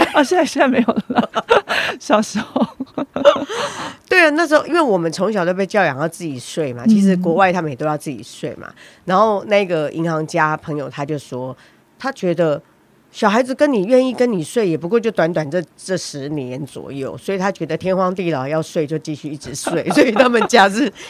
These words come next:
Speaker 2: 因为他生四个，所以他们是，<laughs> 你不要再看那个通铺要多大，<laughs> 一，一张床要挤六个人哦。<laughs> 所以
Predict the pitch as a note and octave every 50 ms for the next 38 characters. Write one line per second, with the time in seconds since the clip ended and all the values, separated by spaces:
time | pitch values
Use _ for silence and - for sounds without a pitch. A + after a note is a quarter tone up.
0 | - - A#3 A#3 A3+ A#3 - G3+ G#3 A3 G3 - A3+ A3+ F#3 E3+ - E3 C#3+ G3
1 | G3 D#3 - A#3 G#3 G#3+ C4+ C4 B3+ A#3+ A3+ B3 A#3 G3+ A3 B3+ - D#4 D4+ -
2 | - - - - - - F#4+ F#4 - - - F4 - - - F#3+ G3 F#3 A#3+ D4+
3 | D#4+ B3+ D4 C#4+ C#4 C#4+ C#4+ C#4+ C#4+ C4 B3+ - - B3 B3 C4+ C#4 C4 C#4+ C#4+
4 | C4+ C4 A#3+ - - F3 E3+ F#3 F#3 - A#3+ A#3 A#3+ - - C4 D4 C4+ A#3+ A3
5 | G#3+ C#4+ - - - - D4+ - D#4 D4+ D4 C4 C4+ A3+ B3 B3 - G3+ F3+ F3+
6 | A#3 B3+ A#3+ G3 E3+ G#3+ G3+ F3+ F3+ - - - - - C#4 C#4+ - - - C#4+
7 | - - - - _ - G4+ G4+ - - - D#5+ D#5 D5 - - - _ - C6+
8 | - - - - - - - - - - - A4 G#4+ G4+ - - C4 - - -
9 | D#4+ D#4+ A#3+ G#3